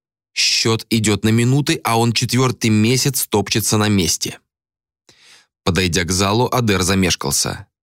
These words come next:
Из-за приоткрытой двери доносились голоса.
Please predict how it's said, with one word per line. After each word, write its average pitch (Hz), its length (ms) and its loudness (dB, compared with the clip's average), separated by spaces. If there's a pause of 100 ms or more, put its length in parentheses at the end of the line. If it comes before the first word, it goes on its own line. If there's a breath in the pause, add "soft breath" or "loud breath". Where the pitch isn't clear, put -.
(340)
Из-за 101 380 0
приоткрытой 101 720 -2
двери 113 500 0
доносились 107 680 0
голоса. 104 720 -2